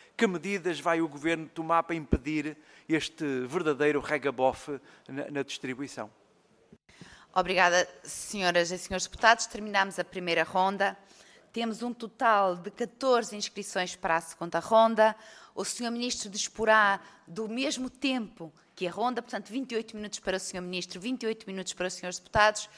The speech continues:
Speaker 2: e senhoras deputadas. Eu ia propor que fizéssemos um pequeno intervalo de cinco minutos para que todos tenhamos a oportunidade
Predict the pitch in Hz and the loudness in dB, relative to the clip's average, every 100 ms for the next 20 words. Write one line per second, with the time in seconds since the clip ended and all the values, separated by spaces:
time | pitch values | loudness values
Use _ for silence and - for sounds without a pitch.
0 | - _ - - 208 196 - - 190 202 | -20 _ -12 -4 -2 -2 -4 4 6 6
1 | 208 233 220 220 240 208 202 - 190 185 | 2 -2 -4 -4 -10 -10 -10 -10 -8 -6
2 | 202 185 214 - 190 196 190 180 175 165 | -8 -14 -16 -10 -8 -8 -12 -4 2 2
3 | 160 - - - _ - 254 247 233 214 | 0 -10 -20 -20 _ -8 -6 -6 -6 -6
4 | 196 - - - _ - 208 202 - 196 | -6 -10 -14 -16 _ 2 2 2 -6 -6
5 | - 214 202 190 190 - 185 170 165 170 | -6 -2 -2 -2 -6 -6 0 0 0 -8